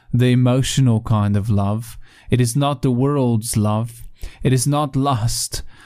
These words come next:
but it is that decision to say yes to God's love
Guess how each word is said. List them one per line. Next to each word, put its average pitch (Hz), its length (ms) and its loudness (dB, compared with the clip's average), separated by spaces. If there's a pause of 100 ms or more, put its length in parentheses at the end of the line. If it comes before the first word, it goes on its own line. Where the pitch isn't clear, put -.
(140)
but 131 120 4
it 135 80 0
is 135 260 -2
that 147 220 -2
decision 147 640 0
to 123 140 0
say 123 240 0
yes 123 500 0
to 139 140 0
God's 131 480 0
love 123 420 -2